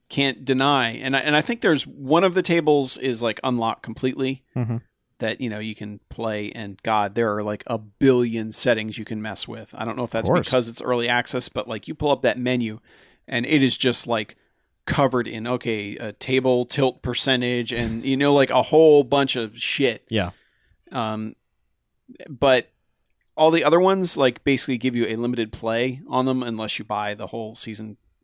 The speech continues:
Speaker 1: not season pass, but there's, like, a gold pass and I think a silver pass,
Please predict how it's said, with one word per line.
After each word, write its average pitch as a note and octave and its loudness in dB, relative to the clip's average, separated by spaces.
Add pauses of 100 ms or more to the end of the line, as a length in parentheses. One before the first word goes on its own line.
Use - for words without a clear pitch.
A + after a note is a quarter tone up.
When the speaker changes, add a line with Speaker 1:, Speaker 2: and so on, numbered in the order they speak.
Speaker 1:
not A2+ -8
season - -10
pass, A2+ -8
but - -18
there's, A#2 -4
like, A2 -6
a A2 -12
gold A#2+ 0
pass B2 -2
and A#2+ -8
I A2 -10
think G#2+ -12
a G#2 -12
silver A#2+ -4
pass, A#2+ -8